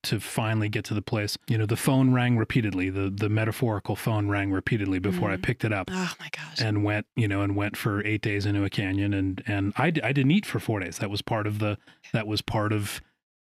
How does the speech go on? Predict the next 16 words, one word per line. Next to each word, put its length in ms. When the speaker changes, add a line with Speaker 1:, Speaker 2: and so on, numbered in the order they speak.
Speaker 1:
the 140
way 340
to 180
dissolve 560
my 120
ego 340
was 180
to, 140
was 220
to 100
not 240
eat 160
in 120
that 140
case. 240
Speaker 2:
Wow. 280